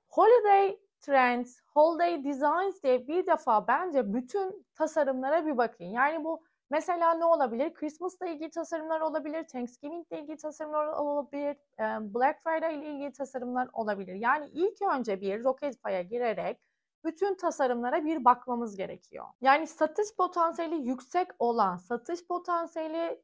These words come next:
olacak olan ürünleri bir defa tek tek incelemeliyiz arkadaşlar. Buradan aslında şunu anlamayalım. Mesela Christmas'la ilgili ürünlere baktığımızda işte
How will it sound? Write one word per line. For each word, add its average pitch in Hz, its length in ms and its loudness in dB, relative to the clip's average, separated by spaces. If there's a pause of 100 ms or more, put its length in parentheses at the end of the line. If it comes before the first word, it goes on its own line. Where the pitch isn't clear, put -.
(140)
olacak 262 500 2
olan 233 400 0
ürünleri 311 580 -4
bir 349 240 0
defa 262 340 2
tek 370 240 -4
tek 381 200 -4
incelemeliyiz 254 800 -2
arkadaşlar. 190 540 -6
Buradan 359 360 4
aslında 302 320 0
şunu 339 300 0
anlamayalım. 277 720 0
Mesela 311 360 0
Christmas'la 339 520 -6
ilgili 285 500 -8
ürünlere 285 520 -4
baktığımızda 277 760 -2
işte 285 400 -2